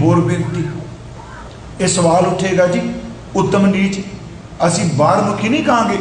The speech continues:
ਇੱਕੋ ਜਿਹੀ ਗੱਲ, ਅਸੀਂ ਕਹਾਂਗੇ ਨਿੰਦਕ ਤੇ ਭਗਤੀ ਵਾਲਾ ਇੱਕੋ ਜਿਹਾ ਹੋ ਸਕਦਾ? ਹਾਂ, ਬਾਣੀ 'ਚ ਹੈ ਜੀ,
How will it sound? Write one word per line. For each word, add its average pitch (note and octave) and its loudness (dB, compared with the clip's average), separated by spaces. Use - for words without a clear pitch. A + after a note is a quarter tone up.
ਇੱਕੋ F#3 0
ਜਿਹੀ E3+ 2
ਗੱਲ, - -4
ਅਸੀਂ F#3 2
ਕਹਾਂਗੇ G#3+ 2
ਨਿੰਦਕ F#3 0
ਤੇ F#3+ 2
ਭਗਤੀ F#3+ 2
ਵਾਲਾ G#3 2
ਇੱਕੋ G#3 0
ਜਿਹਾ G#3 4
ਹੋ D#3+ 2
ਸਕਦਾ? C4 -2
ਹਾਂ, D#3 2
ਬਾਣੀ E3 0
'ਚ - -6
ਹੈ C#3+ -2
ਜੀ, G3+ -8